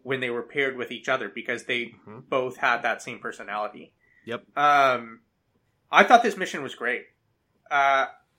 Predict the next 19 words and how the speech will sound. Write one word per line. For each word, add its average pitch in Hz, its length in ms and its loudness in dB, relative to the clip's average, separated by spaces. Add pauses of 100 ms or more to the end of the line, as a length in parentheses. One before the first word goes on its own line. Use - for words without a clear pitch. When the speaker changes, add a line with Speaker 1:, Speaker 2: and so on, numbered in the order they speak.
(180)
Speaker 1:
I 160 100 6
didn't 202 240 0
think 190 140 -4
it 190 40 -6
was 160 120 -6
too 165 140 -6
long. 151 340 0
I, 156 180 0 (880)
I 180 240 6
was 175 520 -2 (2750)
not 165 500 4 (800)
of 156 140 -2
the 160 80 2
belief 143 280 -6
that 147 120 -6
Tyson 131 280 -2
was 120 120 -16
gonna 120 160 -8
win 104 260 -8